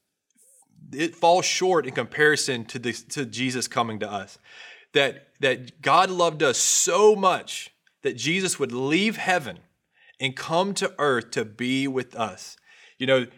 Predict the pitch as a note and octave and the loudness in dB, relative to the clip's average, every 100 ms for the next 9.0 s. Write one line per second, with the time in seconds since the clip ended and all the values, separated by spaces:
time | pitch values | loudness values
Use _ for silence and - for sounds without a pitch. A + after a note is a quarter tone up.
0 | _ C3 A2+ D#3 E3+ D#3 - C#3+ C#3+ D3+ | _ -8 2 2 4 -2 2 2 4 -2
1 | A#2+ A#2+ G#2+ A2 B2 C#3 C3+ B2+ C3+ A#2+ | -6 -6 -6 0 2 2 -2 -2 -2 0
2 | A2 - A#2 G2+ G2 F#2+ - F#2 - - | -2 -2 -2 -2 -6 -8 -10 -14 -20 -12
3 | C#3 D3 C#3+ C3+ - C#3 C3+ E3+ - E3+ | -4 -2 -2 -8 -4 0 2 2 0 -2
4 | B2+ C#3 D3+ B2+ A2 - C#3 D#3 F3+ - | 0 -2 0 -2 -2 0 0 0 -4 0
5 | C#3 - B2+ G2+ A2+ A#2+ C3 D3 C3+ C3 | 0 0 -6 -8 0 4 4 4 2 0
6 | A2+ G#2+ - C#3 D#3 C3+ B2 G#2 - - | 0 -4 -2 0 0 2 2 0 -6 -18
7 | - - - C#3+ B2+ A2 C3 C3+ C#3 C3+ | -20 -18 -8 -2 -2 0 -2 0 0 0
8 | B2 A2+ A#2 A#2+ - G#2+ G#2 G#2 G#2+ A2 | 0 -2 -2 -4 -8 -8 -10 -10 -12 -14